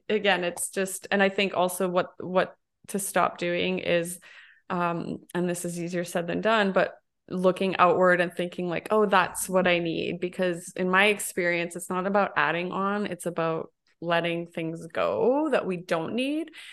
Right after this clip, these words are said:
Because from an, a yogic pers-, perspective, we're already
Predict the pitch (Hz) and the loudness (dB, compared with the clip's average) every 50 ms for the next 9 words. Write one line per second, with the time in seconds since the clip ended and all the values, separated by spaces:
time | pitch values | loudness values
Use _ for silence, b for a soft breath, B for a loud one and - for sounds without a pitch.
0 | B B - 214 202 208 208 196 196 185 185 - 208 196 190 185 - - - - | B B -6 -6 -2 2 4 4 4 2 0 -4 -2 -2 0 -2 -2 -4 -2 0
1 | 160 175 156 190 226 254 269 277 262 - - 220 202 196 - - _ - - 208 | 0 0 2 2 2 2 2 2 -2 -2 -2 -2 -2 -2 -4 -10 _ -8 -6 -6
2 | 202 - - - - - - 185 175 180 185 190 - - 180 190 196 202 190 190 | -6 0 2 2 2 2 0 -4 -4 -2 0 -2 2 4 6 6 6 6 4 4
3 | 185 180 180 180 175 180 | 2 2 2 -2 -4 -6